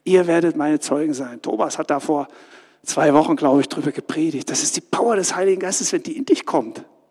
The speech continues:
Ne? Dann denkst du nicht an gestern, dann denkst du nicht an die Steinigung, dann denkst du nicht an die blauen Flecken.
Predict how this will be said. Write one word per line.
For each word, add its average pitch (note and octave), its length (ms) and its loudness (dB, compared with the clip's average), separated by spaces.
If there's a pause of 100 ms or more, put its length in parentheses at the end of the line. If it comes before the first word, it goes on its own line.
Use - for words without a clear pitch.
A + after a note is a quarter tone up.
(200)
Ne? E3+ 240 -2 (1800)
Dann - 140 -10
denkst E3+ 280 -2
du G3 80 6
nicht - 180 -6
an F3+ 80 -8
gestern, C#3+ 540 -6
dann A#2+ 100 -18
denkst D3+ 240 -8
du D#3 80 -2
nicht E3 160 -6
an - 80 -8
die - 80 -4
Steinigung, C3+ 640 -6
dann C3 160 -10
denkst D3+ 240 -4
du - 60 -8
nicht E3 180 -8
an F#3+ 60 -6
die F3+ 60 -2
blauen D#3+ 340 -4
Flecken. - 440 -4